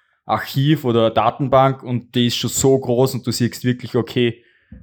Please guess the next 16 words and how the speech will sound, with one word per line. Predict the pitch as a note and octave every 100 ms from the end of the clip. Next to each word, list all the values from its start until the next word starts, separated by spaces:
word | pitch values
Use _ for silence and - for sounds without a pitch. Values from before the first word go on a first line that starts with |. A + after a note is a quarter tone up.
| _
das | A2 -
kannst | C#3 B2 A#2+
du | A#2
zu | G#2 A#2+
deinem | A2 G#2
Hauptberuf | A2+ - - - A2+ A2+ A#2
quasi | - G#2 G#2
machen. | G#2+ G#2 - A2
Aber | G#2
ich |
glaub, | G2 G#2 -
das | A2 -
sind | - G#2+ G#2 G#2+
dann | G#2+
nur | A2+ B2
wenige | A2 A2+ B2 B2 A#2+